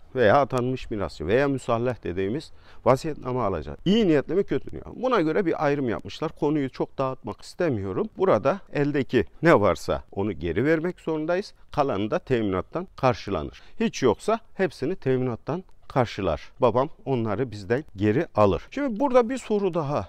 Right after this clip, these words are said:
sorulabilir. Peki gayip bir kişi mirasçı olursa o durumda ne olacak? Yani babama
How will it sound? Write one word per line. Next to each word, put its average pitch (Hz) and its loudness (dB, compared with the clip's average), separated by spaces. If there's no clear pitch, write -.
sorulabilir. 107 -2
Peki - 2
gayip 208 4
bir 233 -6
kişi 214 -4
mirasçı 165 0
olursa - -12
o 254 0
durumda 69 -2
ne 62 -12
olacak? - -20
Yani 214 2
babama 160 4